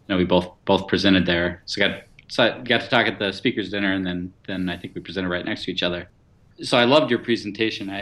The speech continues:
I had to go watch it afterwards 'cause I was still kinda <laughs> coming down after mine. But it, you had so many insights and tips and, um, really prescriptive at, on things people can do. But so there's a few questions I have there, and, and, um,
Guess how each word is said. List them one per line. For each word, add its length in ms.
I 40
had 100
to 80
go 140
watch 320
it 80
afterwards 520
'cause 160
I 40
was 100
still 200
kinda 260
<laughs> 80
coming 220
down 340
after 320
mine. 380
But 200
it, 200
you 160
had 120
so 320
many 340
insights 720
and 200
tips 420
and, 300
um, 340
really 380
prescriptive 680
at, 260
on 360
things 260
people 320
can 260
do. 440
But 280
so 140
there's 160
a 40
few 220
questions 380
I 100
have 180
there, 160
and, 240
and, 460
um, 300